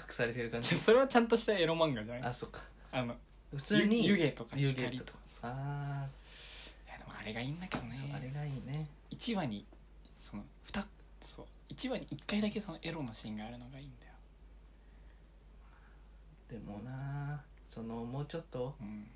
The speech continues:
Speaker 1: 強めのエロ漫画とかってさ、その、一ページ目からさ、バコバコやってるじゃん、
Speaker 2: うん。
Speaker 1: 絶対に。まあ、あれでもいいんだけど。
Speaker 2: いいのかよ、お前。
Speaker 1: <laughs>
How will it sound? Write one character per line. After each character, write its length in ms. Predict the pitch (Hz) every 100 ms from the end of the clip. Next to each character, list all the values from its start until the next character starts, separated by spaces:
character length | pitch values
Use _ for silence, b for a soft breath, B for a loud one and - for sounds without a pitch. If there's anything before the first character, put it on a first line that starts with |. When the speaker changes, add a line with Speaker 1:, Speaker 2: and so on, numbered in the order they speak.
| -
Speaker 1:
強 240 | - 113
め 180 | 107 107
の 340 | 107 110 113 - - - - - -
エ 100 | 113
ロ 100 | 110
漫 240 | 113 120 113
画 80 | 98
と 120 | 78
か 120 | -
っ 20 | 78
て 160 | -
さ、 140 | - 80 - - - - - - - - - -
そ 120 | -
の、 60 | 101 -
一 100 | 120 -
ペ 140 | 147
ー 20 | 151
ジ 160 | 160
目 120 | 156 156
か 120 | -
ら 120 | -
さ、 180 | - - - - - -
バ 100 | 120
コ 100 | 113
バ 100 | 98
コ 120 | 90
や 80 | 92
っ 20 |
て 220 | - -
る 120 | 101 104
じ 120 | -
ゃ 60 |
ん、 20 | 113
Speaker 2:
う 20 | 110 98
ん。 0 |
Speaker 1:
絶 180 | - 95 -
対 220 | 117 104
に。 160 | 101 98 - - - - - - - - - - - - - - - - - - - - - -
ま 220 | 127 -
あ、 40 | -
あ 40 |
れ 80 | 127
で 100 | 123
も 160 | 131 127
い 40 |
い 20 |
ん 100 | 120
だ 60 | 110
け 140 | - -
ど。 120 | -
Speaker 2:
い 160 | 175 202
い 40 |
の 120 | 139
か 400 | 139 - 233 240
よ、 180 | 254 226
お 40 | 214
前。 320 | 208 208
Speaker 1:
<laughs> 80 | 214